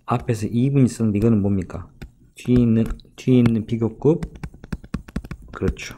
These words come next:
강조의 내용이죠. 이런 비교급을 강조할 수 있는 이런 단어가 다섯 가지가 있습니다.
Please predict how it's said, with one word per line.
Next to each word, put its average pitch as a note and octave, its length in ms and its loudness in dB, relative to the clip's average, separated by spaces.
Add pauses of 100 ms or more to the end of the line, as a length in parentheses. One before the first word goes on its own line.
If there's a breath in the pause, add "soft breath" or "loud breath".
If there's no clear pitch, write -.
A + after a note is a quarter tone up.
(120)
강조의 B2 680 4
내용이죠. F2+ 580 0 (880 loud breath)
이런 B2 180 2
비교급을 D3 460 2
강조할 C#3 400 2
수 - 160 -8
있는 A2+ 260 2
이런 G#2+ 280 2
단어가 G#2 600 -2
다섯 C3 260 -2
가지가 G#2+ 220 0
있습니다. D#2 420 -8